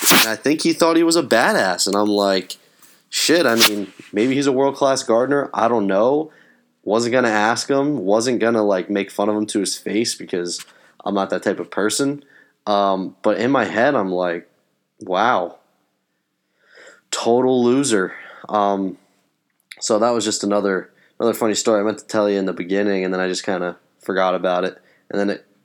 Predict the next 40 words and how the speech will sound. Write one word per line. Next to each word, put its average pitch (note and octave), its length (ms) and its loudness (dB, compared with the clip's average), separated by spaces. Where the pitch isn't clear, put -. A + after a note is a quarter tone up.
thinking G#2+ 200 0
about F#2+ 360 0
how F#2 340 -2
baseball G2 380 -2
season's F#2+ 460 -2
right G2+ 180 0
around G2 200 0
the F#2 80 -6
corner G2 520 -2
and F2 200 -6
pitchers A2 260 0
and G2+ 120 -2
catchers G#2+ 340 -2
are G2 60 0
reporting, G2 420 -2
it F#2+ 60 0
made G2 120 0
me F#2+ 100 -2
think F2+ 200 -6
about F2 240 -4
this F2 160 -6
guy F2 360 -2
'cause F#2 320 -2
gardening G#2 380 0
season F2+ 460 -2
right G#2 180 0
around G#2 220 2
the G2+ 60 -2
corner. F2+ 440 -4
Um, G2+ 420 0
so - 100 -2
that's E3 120 2
really F#3+ 220 4
it G3 140 0
for E3 100 2
baseball. C#3 380 2
There A#2 100 2
really D#3 180 4
hasn't C#3 360 0
been C3+ 460 2